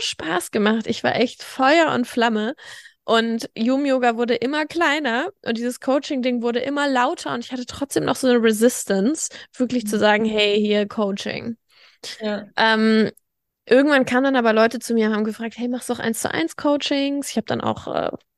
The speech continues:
Speaker 1: größere Workshops gegeben mit einer Freundin noch. Ähm, und irgendwann kam ich nicht mehr drum rum und hab gesagt, „Alright, guys.“ Dann bin ich
Speaker 2: Hm.
Speaker 1: halt jetzt Selbstliebe-Coach. Ähm,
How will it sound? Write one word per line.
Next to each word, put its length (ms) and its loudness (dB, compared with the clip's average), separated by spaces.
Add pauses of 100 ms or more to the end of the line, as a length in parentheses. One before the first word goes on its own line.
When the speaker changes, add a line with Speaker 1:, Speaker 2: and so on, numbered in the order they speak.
(340)
Speaker 1:
größere 460 4
Workshops 420 2
gegeben 300 0
mit 140 0
einer 80 2
Freundin 380 2
noch. 160 -4 (920)
Ähm, 440 2 (680)
und 360 2 (240)
irgendwann 380 2
kam 200 4
ich 100 0
nicht 140 0
mehr 100 2
drum 160 -2
rum 180 2
und 100 2
hab 140 -8
gesagt, 380 -2 (100)
„Alright, 400 -4
guys.“ 420 -2 (420)
Dann 160 4
bin 120 4
ich 100 2
Speaker 2:
Hm. 40 0
Speaker 1:
halt 120 -4
jetzt 140 -4
Selbstliebe-Coach. 800 -4 (1000)
Ähm, 440 6